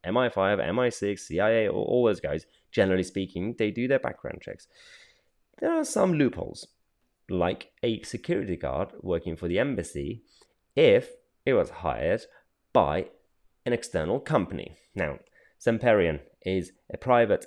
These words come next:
firm, uh, in charge of that, running and owning and essentially running the operations of the building, the embassy, the British Embassy, and other buildings as well. So these guys were, the, were in charge of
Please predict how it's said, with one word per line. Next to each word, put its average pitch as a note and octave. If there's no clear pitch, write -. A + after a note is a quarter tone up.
firm, C#2
uh, F#2
in F#2
charge E2+
of D#2+
that, -
running G2
and E2+
owning F2
and E2
essentially D#2+
running D#2+
the D#2+
operations D#2
of D#2
the F2+
building, G#2
the -
embassy, -
the -
British F2+
Embassy, F2
and A2
other F#2
buildings D#2+
as D2+
well. C#2+
So -
these G#2
guys F2+
were, E2+
the, D#2+
were E2+
in E2
charge D2+
of D#2+